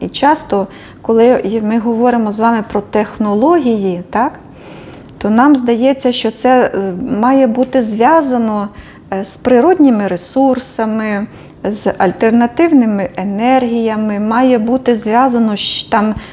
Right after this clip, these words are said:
з, е, системою здоров'я, так? Системою освіти. Так, звичайно,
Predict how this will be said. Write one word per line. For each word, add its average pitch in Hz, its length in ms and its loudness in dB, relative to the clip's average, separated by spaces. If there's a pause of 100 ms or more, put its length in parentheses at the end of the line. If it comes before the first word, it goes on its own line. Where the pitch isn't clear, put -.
(120)
з, 208 260 -2
е, 214 560 2
системою 226 1000 2 (100)
здоров'я, 220 920 0
так? 359 300 0 (320)
Системою 269 680 2
освіти. 220 760 -2 (260)
Так, 247 220 2
звичайно, 202 680 -2